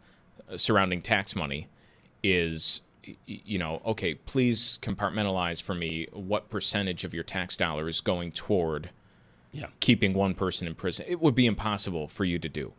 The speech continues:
Speaker 2: Right.
Speaker 1: So that's why that a-, argument just doesn't really carry a lot of water with me, uh, when it comes to the death penalty. The death penalty should be about the crime that's committed and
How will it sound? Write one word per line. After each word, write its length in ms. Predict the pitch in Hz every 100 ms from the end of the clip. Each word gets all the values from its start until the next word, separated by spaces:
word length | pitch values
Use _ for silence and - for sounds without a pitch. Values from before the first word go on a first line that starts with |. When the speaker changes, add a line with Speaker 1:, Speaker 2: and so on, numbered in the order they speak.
| -
Speaker 2:
Right. 180 | 104 -
Speaker 1:
So 160 | 120
that's 240 | 123 165 156
why 200 | 135 120
that 160 | 107
a-, 240 | 104 90 -
argument 460 | 117 104 101 90 -
just 200 | - -
doesn't 300 | 110 110 -
really 260 | 113 98 90
carry 400 | - 110 101 92
a 80 | 87
lot 220 | 87 82
of 120 | 78
water 440 | 82 82 78 64 - - - - - -
with 240 | 90 -
me, 280 | 82 71 69 -
uh, 40 | 92
when 180 | 90
it 80 | 87
comes 240 | 98 90 -
to 80 |
the 80 | 85
death 220 | 104 113
penalty. 340 | - 73 60 71
The 160 | -
death 260 | 92 120 -
penalty 320 | 104 90 90
should 240 | 92 117 110
be 100 | 95
about 280 | 85 87
the 80 | 92
crime 500 | - - 95 87 90
that's 220 | 92 -
committed 440 | - 110 127 80 -
and 360 | 98 92 90